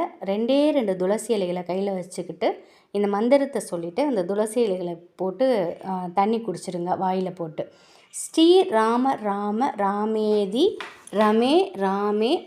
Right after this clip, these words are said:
மனோரமே சகஸ்ரநாம தத்துல்யம் ராமநாம வரானனே. ஸ்ரீ ராம ராம ராமேதி ரமே ராமே மனோரமே சகஸ்ரநாம தத்துல்யம் ராமநாம வரானனே.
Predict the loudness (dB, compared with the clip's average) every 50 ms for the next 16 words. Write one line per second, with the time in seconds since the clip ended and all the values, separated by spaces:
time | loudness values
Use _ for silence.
0 | -4 -2 -2 0 0 2 2 2 2 2 0 -2 -2 0 0 0 0 -2 -4 -10
1 | -20 _ _ _ _ _ -2 2 4 4 6 4 2 2 2 2 4 4 4 4
2 | 2 0 -2 -2 0 0 0 0 0 -2 -2 -2 -4 -4 -2 0 0 0 -2 -2
3 | -2 -2 -4 -4 -6 -6 -4 -2 0 0 0 0 0 0 0 0 -2 -4 -4 -4
4 | -2 -2 -2 -2 -2 0 0 0 0 -2 -4 -4 -4 -4 -4 -2 -2 0 0 0
5 | 0 -2 -6 -12 -20 _ _ _ -16 -14 -2 0 2 4 4 4 4 2 2 2
6 | 2 4 4 4 4 2 0 -2 -2 -2 -2 0 0 0 -2 -2 -2 -2 -2 -2
7 | -2 -2 -2 -2 -2 -2 -2 -2 -2 -2 -2 -2 -2 -2 -2 -4 -4 -2 -2 -4
8 | -2 -2 -2 0 0 0 -2 -2 -2 -4 -4 -4 -4 -4 -4 -4 -4 -6 -6 -8
9 | -2 0 0 0 2 2 0 0 0 -2 -2 -2 -2 -2 -2 -2 -2 -2 -2 -4
10 | -2 -2 -4 -4 -4 -6 _ -2 0 0 0 0 0 0 0 -2 -4 -10 -20 -20
11 | -20 -18 _ 0 2 2 4 4 2 2 0 0 -2 -2 -2 -2 -2 -2 -2 -2
12 | -2 -4 -4 -6 -6 -6 -6 -4 -2 -2 -2 -2 -2 -4 -4 -4 -4 -2 -2 0
13 | 0 -2 -2